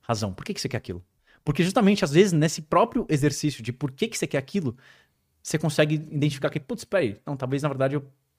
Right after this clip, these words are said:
possa fazer outra coisa. Eu acho que tal, outro objetivo talvez seja melhor, buscando essa razão aqui." "Tá, por que que eu quero, é, aumentar a minha rede?" "Ah, não, é porque eu sinto que é importante." Não, não, beleza, às vezes vai fazer sentido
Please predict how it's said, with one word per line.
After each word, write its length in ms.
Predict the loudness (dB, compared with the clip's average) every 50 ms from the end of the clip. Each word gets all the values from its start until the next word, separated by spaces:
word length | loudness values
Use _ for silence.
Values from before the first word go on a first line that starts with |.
| _ _
possa 140 | -12 -10 -6
fazer 120 | -6 -6
outra 160 | -6 -6 -8 -6
coisa. 220 | -4 -4 -4 -4
Eu 80 | -4 -6
acho 140 | -6 -8 -8
que 160 | -8 -8 -8
tal, 360 | -8 -6 -6 -6 -6 -8 -12 _
outro 320 | -14 -12 -12 -10 -8 -8
objetivo 260 | -8 -8 -8 -10 -6 -6
talvez 280 | -6 -6 -6 -8 -10 _ _ _ _ _ _ _ _
seja 160 | -6 -4 -2
melhor, 380 | 0 2 2 2 2 0 -8 -18 _ _
buscando 320 | -16 -10 -8 -6 -6 -6
essa 140 | -8 -8 -8
razão 220 | -8 -6 -6 -8
aqui." 220 | -10 -12 -14 -18 -18 _ _ _ _ _ _ _ _ _ _ _ _ _ _ _ _ _ _ _ _
"Tá, 180 | -12 -10 -10 -8
por 120 | -8 -6
que 100 | -6 -2
que 60 | -2 0
eu 60 | 0
quero, 260 | 2 0 0 0 -4 -10 _ _ _ -10
é, 220 | -6 -4 -4 -4
aumentar 580 | -4 -4 -6 -6 -6 -6 -6 -6 -6 -8 -10 -14 -18 -20 -18 -18 -18 -18 -16 -12
a 40 | -10
minha 120 | -8 -6
rede?" 400 | -4 -4 -6 -6 -8 -14 -20 -20 _ _
"Ah, 80 | -10
não, 160 | -8 -8 -8
é 60 | -8 -10
porque 340 | -12 -14 -14 -14 _ -10
eu 280 | -8 -8 -6 -8 -8 -10
sinto 220 | -10 -10 -12 -10
que 60 | -10 -10
é 40 |
importante." 380 | -10 -10 -10 -10 -8 -10 -10 -8
Não, 140 | -10 -10 -8
não, 160 | -8 -8 -6
beleza, 300 | -6 -4 -4 -4 -4 -2
às 60 | -2
vezes 160 | -2 -4 -2 -2
vai 100 | -4 -4
fazer 160 | -4 -6 -6
sentido 300 | -4 -6 -6 -6 -8 -10